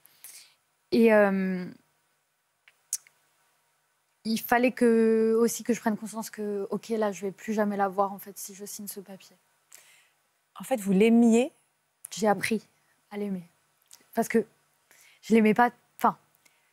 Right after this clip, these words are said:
Speaker 2: Ah, j'ai compris.
Speaker 1: j'étais, j'ai pas envie que si un jour elle voit ces, ces, ces vidéos ou ces émissions,
Speaker 2: C'est ça.
Speaker 1: elle se dise que, euh, quelle horreur, en fait, elle m'aimait pas, c'est de ma faute.
Speaker 2: Si,
Speaker 1: Non.
Speaker 2: si, si.
Speaker 1: C'est, je, je, j'ai appris à l'aimer au fur et à mesure. Cette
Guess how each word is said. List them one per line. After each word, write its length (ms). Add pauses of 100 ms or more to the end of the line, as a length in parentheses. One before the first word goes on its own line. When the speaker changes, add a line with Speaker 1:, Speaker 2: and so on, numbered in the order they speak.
Speaker 2:
Ah, 100
j'ai 120
compris. 360
Speaker 1:
j'étais, 280
j'ai 140
pas 100
envie 200
que 180
si 160
un 140
jour 180
elle 120
voit 180
ces, 320
ces, 440
ces 300
vidéos 540
ou 60
ces 280
émissions, 440
Speaker 2:
C'est 40
ça. 80
Speaker 1:
elle 80
se 140
dise 340
que, 500
euh, 260
quelle 180
horreur, 300
en 40
fait, 180
elle 100
m'aimait 260
pas, 240
c'est 100
de 60
ma 100
faute. 240
Speaker 2:
Si, 100
Speaker 1:
Non. 220
Speaker 2:
si, 80
si. 880
Speaker 1:
C'est, 0
je, 140
je, 380
j'ai 180
appris 340
à 60
l'aimer 240
au 80
fur 180
et 60
à 60
mesure. 360 (1080)
Cette 240